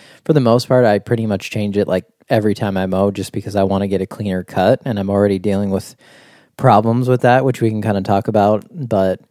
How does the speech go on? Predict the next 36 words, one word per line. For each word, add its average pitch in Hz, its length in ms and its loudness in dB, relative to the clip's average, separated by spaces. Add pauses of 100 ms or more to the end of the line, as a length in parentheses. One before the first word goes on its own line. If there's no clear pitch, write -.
(400)
with 120 100 -4
the 113 80 -2
way 117 140 4
the 107 120 2
weather's 127 360 6
been 131 160 -2
going, 127 640 4
things 117 280 -2
not 117 180 0
really 117 280 0
actively 107 920 0 (260)
wanting 113 360 2
to 107 120 -6
grow 104 320 4
that 120 200 4
much. 110 340 2
I'm 101 100 -2
kinda 101 220 -4
behind 113 420 -2
on 110 140 0
fertilizer. 101 1000 0 (760)
A 139 60 -2
lot 151 260 6
of 143 80 0
different 127 500 0
things 117 380 0
going 117 260 2
on 107 240 0
to 110 120 -6
where 101 480 2 (960)
it's 120 140 -6
just, - 320 -4 (360)
it's 147 180 -4
the 110 60 -8
same 110 260 -2
thing. 101 380 -6